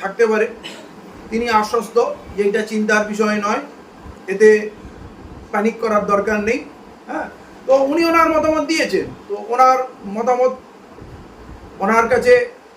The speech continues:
নিশ্চয়ই মূল্যবান। আমি যেটা বুঝছি সেটা আমি বলছি, আমি কিন্তু আতঙ্কিত, আমি চিন্তিত, আমার নিজের জন্য নয়।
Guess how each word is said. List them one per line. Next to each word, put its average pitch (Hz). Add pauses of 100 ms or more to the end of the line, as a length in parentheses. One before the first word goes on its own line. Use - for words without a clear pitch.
নিশ্চয়ই 220
মূল্যবান। 233 (1500)
আমি 247
যেটা 269
বুঝছি 269 (260)
সেটা 226
আমি 233
বলছি, 233 (760)
আমি 254
কিন্তু 277
আতঙ্কিত, 247 (360)
আমি 240
চিন্তিত, 247
আমার 240
নিজের 240
জন্য 247
নয়। 247